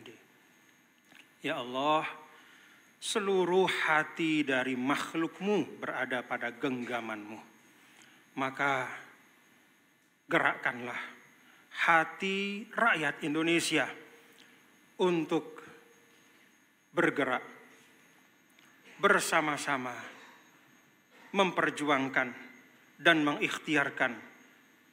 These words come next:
Bapak Haji Ganjar Pranowo dan Bapak Haji Mahfud M D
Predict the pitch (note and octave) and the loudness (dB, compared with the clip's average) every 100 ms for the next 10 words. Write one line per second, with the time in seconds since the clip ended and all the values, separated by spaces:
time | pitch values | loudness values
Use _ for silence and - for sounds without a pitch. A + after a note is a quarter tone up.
0 | _ - B2 C#3 C3+ C#3 C3 C#3+ C#3 C3 | _ -6 -6 -4 -2 0 2 2 2 0
1 | B2+ C3+ C3 B2+ C3 B2 B2 A#2 A#2 A2+ | 0 2 0 0 -2 -2 -4 -6 -6 -8
2 | - - - - - _ - B2 A#2+ F#3 | -12 -20 -20 -20 -20 _ -12 -8 -4 -4
3 | - C3 C3 C3 C#3 D3 F3+ - D3+ - | -4 -4 -2 -2 0 2 0 0 -6 -6
4 | B2+ A#2+ B2 A#2+ | -10 -6 -6 -6